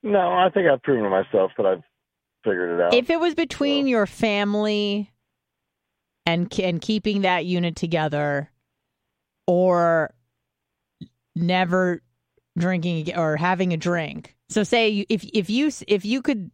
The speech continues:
Speaker 2: make a decision where it was either your family or drinking, and in order to preserve your family, you would ne-, you would never be able to touch alcohol again for the rest of your life, or let's just say until your kids are eighteen, would you be willing to make that sacrifice?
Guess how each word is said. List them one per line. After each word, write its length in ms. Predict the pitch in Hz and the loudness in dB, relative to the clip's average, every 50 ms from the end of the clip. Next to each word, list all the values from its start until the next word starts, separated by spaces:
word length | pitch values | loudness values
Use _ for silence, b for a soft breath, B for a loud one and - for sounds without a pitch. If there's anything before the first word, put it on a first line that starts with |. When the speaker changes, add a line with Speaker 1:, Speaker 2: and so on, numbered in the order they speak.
| _ _ - | _ _ -4
Speaker 2:
make 340 | 170 175 196 208 208 - 208 | 0 0 2 2 2 2 0
a 120 | 190 175 | 0 0
decision 560 | 170 151 180 - - 190 175 156 165 160 160 | -2 -4 -6 -2 -2 -2 -2 -2 -2 -4 -2
where 240 | 156 151 147 147 147 | -2 0 0 0 0
it 40 | 147 | -2
was 180 | 151 156 156 | -2 -2 -2
either 200 | 175 175 165 165 | -2 0 0 0
your 140 | 165 156 156 | 0 -2 -4
family 560 | - - 202 180 185 196 208 226 233 240 233 | -4 -2 -2 0 0 0 0 0 0 0 0
or 200 | - - 170 160 | -2 0 -2 -2
drinking, 680 | 165 - 175 180 185 185 175 - 143 135 - - - - _ _ _ _ _ _ _ _ _ _ - | -2 -2 -2 -2 -2 -2 -2 -4 -6 -8 -8 -12 -14 -18 _ _ _ _ _ _ _ _ _ _ 0
and 280 | 185 180 190 185 190 - | 2 2 2 0 -2 -2
in 140 | - 208 196 | 0 2 2
order 240 | 202 220 226 220 208 | 4 4 4 2 0
to 140 | - 190 156 | 0 -2 -2
preserve 360 | 190 180 170 202 214 208 190 | -2 0 0 0 0 0 0
your 120 | 190 180 | -2 -4
family, 400 | - - 190 180 175 180 175 170 175 | -2 -2 -2 0 0 -2 -2 -2 -2
you 120 | 170 160 | -2 -2
would 180 | 160 156 147 147 | -2 -4 -4 -6
ne-, 260 | 151 156 165 175 - | -4 -2 -2 -4 -2
you 140 | - 208 185 | -2 -2 -2
would 160 | 170 170 156 165 | -2 -2 -2 -2
never 420 | 175 175 185 190 202 190 214 214 | -2 2 2 2 2 2 2 0
be 180 | 185 220 220 202 180 196 | 0 0 -2 -2 0 0
able 200 | 202 180 185 175 | 0 0 0 -4
to 140 | - 170 | -4 -8
touch 320 | 147 - - 202 190 - - - | -10 -4 -2 -2 -2 -2 -4 -2
alcohol 460 | - 180 180 175 - 170 170 170 170 165 | 0 0 0 0 0 0 0 0 0 -2
again 320 | 160 - 170 170 170 170 | 0 0 0 0 0 -2
for 120 | 165 - 170 | -2 -2 -2
the 80 | 156 | 0
rest 260 | 156 160 165 160 - - | 2 0 0 -2 -4 -4
of 80 | 165 | -2
your 140 | 165 160 156 | -2 0 0
life, 480 | 156 147 143 143 139 143 139 - - _ _ _ _ _ _ _ _ _ | 0 0 0 0 0 -2 -4 -6 -10 _ _ _ _ _ _ _ _ _
or 120 | - 160 165 | -2 0 0
let's 200 | 175 175 175 - | 2 0 0 -2
just 180 | - 185 - | -4 -4 -2
say 180 | - 202 175 170 | 0 0 0 0
until 300 | 165 143 - 180 175 170 | 0 0 0 0 0 0
your 120 | 165 156 | 0 -2
kids 260 | 143 - 175 165 151 - | -2 -2 -2 -2 0 -2
are 100 | 160 156 | -4 -4
eighteen, 580 | 143 160 165 165 165 - - 170 160 156 147 b b b b b b b _ | -2 -4 -4 -6 -6 -6 -6 -4 -4 -4 -8 b b b b b b b _
would 360 | 180 185 214 240 254 226 196 | -2 2 4 4 4 2 2
you 100 | 226 247 | -2 0
be 140 | 208 240 233 | 0 0 -2
willing 380 | 214 196 214 214 208 202 202 190 | 0 0 0 2 2 0 0 0
to 120 | - 196 | 0 -2
make 260 | 180 180 170 170 165 - | 0 0 0 0 -2 -2
that 420 | 156 165 160 156 156 151 - - | 0 0 2 2 2 0 -2 -2
sacrifice? 1000 | - - 160 143 143 - - 143 - 135 107 82 - - - - - - - - | -2 -2 0 0 -2 -4 -6 -6 -6 -6 -6 -6 -8 -10 -12 -14 -16 -20 -20 -20